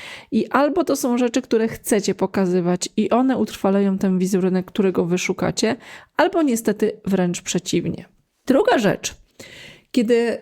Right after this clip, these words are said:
znajdziemy już te wyniki, kiedy zobaczymy zdjęcia, nagrania, wideo, grafiki, różnego typu treści, które są powiązane z naszym nazwiskiem,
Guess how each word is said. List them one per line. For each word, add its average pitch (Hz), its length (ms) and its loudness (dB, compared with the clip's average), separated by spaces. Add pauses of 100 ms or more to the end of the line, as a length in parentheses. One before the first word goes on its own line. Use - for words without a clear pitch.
znajdziemy 233 840 2
już 202 340 0
te - 160 -2
wyniki, 202 600 0
kiedy 180 280 0
zobaczymy 208 720 0 (440)
zdjęcia, 190 880 0
nagrania, 196 760 2
wideo, 190 680 2
grafiki, 208 640 0
różnego 226 420 0
typu 202 260 -2
treści, - 380 -2
które 196 340 0 (260)
są 262 480 0
powiązane 202 680 2
z 208 60 0
naszym 185 320 2
nazwiskiem, 185 680 0